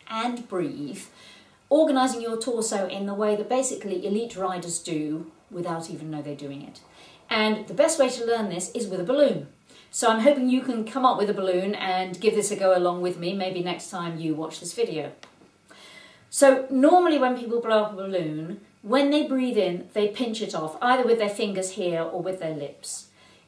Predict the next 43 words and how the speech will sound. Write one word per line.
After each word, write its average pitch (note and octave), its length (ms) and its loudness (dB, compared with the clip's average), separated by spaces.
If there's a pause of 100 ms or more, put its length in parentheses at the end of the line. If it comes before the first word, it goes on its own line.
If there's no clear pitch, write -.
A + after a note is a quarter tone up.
In A#3 280 -2
this E4+ 340 0
version, F#3 680 0
you're G#3 140 4
not A#3+ 220 6
allowed A3+ 240 2
to G#3+ 80 -8
pinch G3 260 -10
off F3+ 180 -8
the - 60 -14
balloon. D#3+ 540 -8 (420)
And G#3+ 140 0
what D4 220 4
that D4 240 0
means A#3+ 340 0
is G#3+ 160 -4
you G#3+ 200 -2
have C4+ 240 -4
to C#4+ 120 2
arrange B3 300 0
your A3+ 140 -4
tongue C#4+ 320 -8
in C4+ 120 -2
your B3+ 160 -2
mouth F#3 460 -6 (140)
to F#3+ 320 -6 (200)
breathe C#4+ 220 4
in C#4 120 0
through A#3 180 -4
your G#3 160 2
nose, F3+ 540 -2 (180)
get C4+ 180 4
air A#3 180 4
down G#3 260 0
into G3 200 -6
your F3+ 160 -2
lungs, E3+ 400 -4 (220)
get C4+ 160 8
it C4+ 120 6
out A3 280 -2
into G3 200 -4
the F#3 100 -8
balloon, F3 600 -4